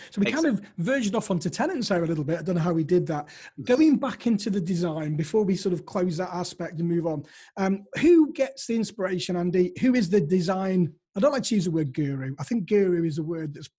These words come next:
Speaker 1: floated around the internet in the wrong context, but I am going to.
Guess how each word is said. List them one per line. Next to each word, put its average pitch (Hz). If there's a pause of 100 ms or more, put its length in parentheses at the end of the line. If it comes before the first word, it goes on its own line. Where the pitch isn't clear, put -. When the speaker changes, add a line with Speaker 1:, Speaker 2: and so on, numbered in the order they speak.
(140)
Speaker 1:
floated 175
around 156
the 156
internet 156
in 175
the 170
wrong 180
context, 156
but - (280)
I 175
am 180
going 170
to. 147